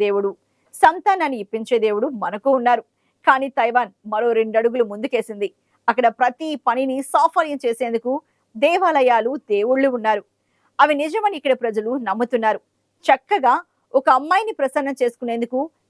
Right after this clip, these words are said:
ప్రేమ దేవుడిని పూజిస్తున్నారు. అలాంటి దేవాలయాలు ఉండే రెండు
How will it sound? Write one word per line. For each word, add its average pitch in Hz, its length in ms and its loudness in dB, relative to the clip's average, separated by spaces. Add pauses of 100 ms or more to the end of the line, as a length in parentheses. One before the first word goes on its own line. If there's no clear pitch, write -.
(120)
ప్రేమ 247 200 2 (140)
దేవుడిని 220 480 0
పూజిస్తున్నారు. 214 640 -2 (580)
అలాంటి 359 300 2 (160)
దేవాలయాలు 320 640 2
ఉండే 254 160 2 (300)
రెండు 339 180 0